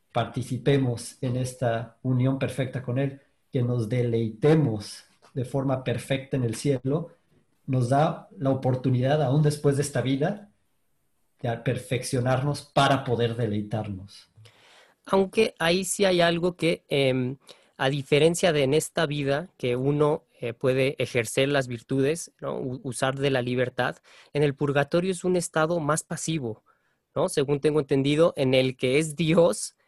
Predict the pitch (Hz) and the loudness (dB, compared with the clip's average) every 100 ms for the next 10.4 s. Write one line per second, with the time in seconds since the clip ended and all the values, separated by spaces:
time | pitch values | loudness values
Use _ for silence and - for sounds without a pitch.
0 | _ 135 156 - 180 127 - 123 139 143 | _ -2 -2 0 -2 -2 -2 -2 -2 0
1 | 147 - 156 139 - 123 - 135 151 170 | -2 0 0 0 -2 -6 -2 2 4 2
2 | 170 135 120 123 127 123 139 - _ _ | -2 -6 -6 -6 -4 -2 -2 -6 _ _
3 | _ _ - 113 113 110 - _ _ 131 | _ _ -4 -2 0 -2 -8 _ _ 0
4 | 139 160 190 - - _ - 120 120 123 | 4 6 6 2 -6 _ -2 -2 -2 -4
5 | - 143 139 135 156 _ - 117 131 156 | -2 2 2 0 -6 _ -4 -2 -2 -4
6 | - _ - 113 110 - 120 117 131 131 | -10 _ -10 -6 -6 -4 -4 0 2 2
7 | 127 110 110 113 - 110 170 - - 127 | 0 0 -2 -4 -6 -8 -8 -4 -2 0
8 | 147 160 170 139 117 - 120 117 - 110 | 0 0 0 0 -2 0 0 -2 -4 -12
9 | 139 151 - _ _ _ _ 156 208 233 | -6 -6 -8 _ _ _ _ -4 -2 2
10 | 165 151 - - | 4 2 -2 -14